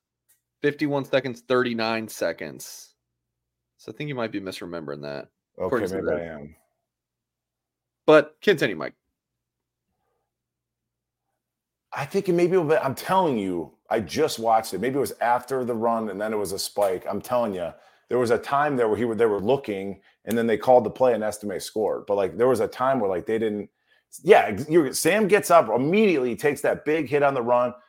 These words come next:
Speaker 2: Sam knows what's up. He's like, "Spike, spike, spike." I mean, he barely touched the ground. He gets back, spike, and then I'm telling you,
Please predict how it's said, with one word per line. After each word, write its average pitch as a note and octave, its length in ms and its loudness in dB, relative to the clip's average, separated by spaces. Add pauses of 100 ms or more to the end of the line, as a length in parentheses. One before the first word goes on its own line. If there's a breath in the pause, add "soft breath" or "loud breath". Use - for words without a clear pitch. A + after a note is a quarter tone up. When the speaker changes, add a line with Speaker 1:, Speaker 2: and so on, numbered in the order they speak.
Speaker 2:
Sam D#3 360 -2
knows C3+ 280 6
what's A2 240 -2
up. A2 220 2
He's G#2+ 120 -8
like, G#2 160 -4
"Spike, C3+ 280 0
spike, A#2+ 240 0
spike." F#2 340 -2
I F#2+ 40 -4
mean, A2+ 160 -4
he A2 60 -6
barely B2 280 0
touched B2 300 -4
the A2 80 -6
ground. G#2 240 -2
He G#2 60 -4
gets A2+ 200 -4
back, G#2+ 360 0 (360)
spike, C3 520 0
and A2+ 120 -4
then B2 100 0
I'm A2 100 -2
telling D#3+ 320 -4
you, F2+ 280 -4